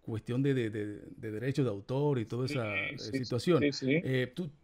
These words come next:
Speaker 1: tú, estuve leyendo que tú exigías como siete millones de dólares
Speaker 2: No,
Speaker 1: y
Speaker 2: yo no
Speaker 1: luego como
Speaker 2: exi-,
Speaker 1: que te
Speaker 2: no, no,
Speaker 1: transaron.
Speaker 2: no, no, yo no exigía nada, eso me lo otorgó el jurado.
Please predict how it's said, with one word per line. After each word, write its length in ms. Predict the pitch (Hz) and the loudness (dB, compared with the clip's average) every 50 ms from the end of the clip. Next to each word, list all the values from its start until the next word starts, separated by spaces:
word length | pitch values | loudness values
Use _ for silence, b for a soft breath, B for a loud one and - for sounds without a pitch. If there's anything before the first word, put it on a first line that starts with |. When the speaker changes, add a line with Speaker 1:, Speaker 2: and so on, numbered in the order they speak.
| _ _ | _ _
Speaker 1:
tú, 180 | - 165 - 165 | -14 -8 -4 -4
estuve 220 | 147 - 196 214 | 0 4 6 6
leyendo 240 | 220 208 202 214 208 | 6 6 6 6 6
que 60 | 185 | 6
tú 100 | 147 160 | 6 4
exigías 340 | 170 156 180 165 165 180 170 | 2 2 2 2 2 2 2
como 180 | 165 160 135 117 | 2 0 0 0
siete 300 | - - 151 151 160 160 | 0 0 0 2 2 2
millones 300 | 147 123 139 139 143 117 | 2 4 2 2 0 0
de 80 | 117 | 0
dólares 400 | 110 120 143 151 147 143 135 127 | 0 2 2 4 4 4 4 6
Speaker 2:
No, 140 | 127 190 208 | 8 8 8
Speaker 1:
y 60 | 202 | 8
Speaker 2:
yo 120 | 165 165 165 | 8 6 6
no 60 | 170 | 6
Speaker 1:
luego 120 | 123 - 131 | 4 2 2
como 100 | 135 135 | 2 0
Speaker 2:
exi-, 40 | 113 | 0
Speaker 1:
que 60 | 120 | 2
te 60 | - | 4
Speaker 2:
no, 60 | - 170 | 4 4
no, 60 | - | 4
Speaker 1:
transaron. 420 | 135 127 123 110 139 156 147 123 | 4 2 0 2 2 2 2 4
Speaker 2:
no, 160 | 147 160 185 | 4 6 6
no, 100 | 202 180 143 | 6 6 6
yo 140 | 135 135 139 | 6 4 4
no 60 | 160 | 4
exigía 500 | 175 175 - 190 175 175 170 160 143 139 | 2 2 2 2 4 6 6 6 6 6
nada, 400 | 139 147 170 180 160 135 127 - - | 6 6 8 8 8 8 6 4 2
eso 220 | 123 - - 135 | 0 2 2 2
me 140 | 143 160 170 | 4 6 6
lo 100 | 175 175 | 6 6
otorgó 400 | 175 143 131 123 123 131 139 156 | 8 8 6 6 6 6 6 6
el 80 | 175 | 6
jurado. 520 | 185 180 151 131 127 131 131 127 113 - | 6 4 6 6 8 8 8 6 4 0